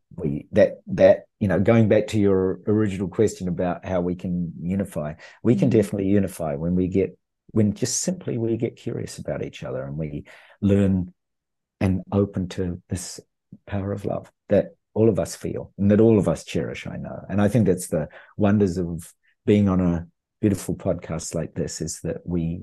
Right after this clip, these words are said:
Speaker 1: are all aligned with love. We're all
Speaker 2: Yes.
Speaker 1: having, that's the way I would kind of coin our journey on earth, is alignment, alignment or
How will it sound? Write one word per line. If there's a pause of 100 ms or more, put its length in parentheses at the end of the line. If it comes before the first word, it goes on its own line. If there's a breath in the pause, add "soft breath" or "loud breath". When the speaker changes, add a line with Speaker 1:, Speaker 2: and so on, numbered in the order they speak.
(180)
Speaker 1:
are
all
aligned (100)
with
love.
We're
all
Speaker 2:
Yes.
Speaker 1:
having,
that's
the
way
I
would
kind
of (260 loud breath)
coin
our
journey
on
earth,
is
alignment, (160)
alignment (160)
or